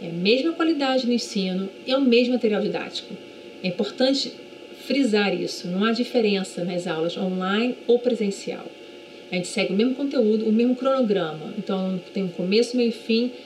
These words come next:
seja na aula online ou na aula presencial. Outra coisa importante também é a carga horária, que é a mesma. Então, o aluno tem hora marcada pra entrar na aula de inglês, de francês, de espanhol, que seja,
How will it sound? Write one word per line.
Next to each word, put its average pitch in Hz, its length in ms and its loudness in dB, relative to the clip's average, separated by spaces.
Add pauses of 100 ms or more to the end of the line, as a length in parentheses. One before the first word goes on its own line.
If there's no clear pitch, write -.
(240)
seja 185 220 -2
na 170 80 -4
aula 175 140 -4
online 240 480 0
ou 330 80 -6
na 311 100 -4
aula - 120 -10
presencial. 269 500 -4 (240)
Outra 190 220 0
coisa 190 180 0
importante 285 520 0
também 370 420 2 (220)
é 415 80 2
a 415 40 2
carga 339 220 0
horária, 220 360 4
que 175 120 -2
é 226 60 2
a - 20 0
mesma. 247 400 2 (380)
Então, 208 140 -2
o - 20 2
aluno 208 220 2
tem 320 160 -2
hora 226 120 2
marcada 220 520 0
pra 269 260 -2
entrar 220 240 0
na 196 80 2
aula 180 140 -2
de 190 100 -2
inglês, 196 420 4
de 175 100 -2
francês, 190 440 -2
de - 60 0
espanhol, 185 340 -4
que 208 100 -4
seja, 220 480 2